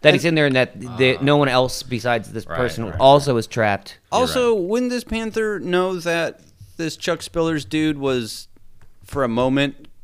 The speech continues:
Speaker 3: keeping them in, him enslaved in a cage?
Speaker 2: Well, I think Chuck would have gotten his wrath, too,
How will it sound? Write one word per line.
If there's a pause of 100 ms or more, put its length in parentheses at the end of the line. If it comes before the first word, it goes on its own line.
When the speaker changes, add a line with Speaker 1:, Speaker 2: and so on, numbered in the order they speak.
(140)
Speaker 3:
keeping
them
in, (280)
him (220)
enslaved
in
a
cage? (420)
Speaker 2:
Well,
I
think
Chuck
would
have
gotten
his
wrath,
too,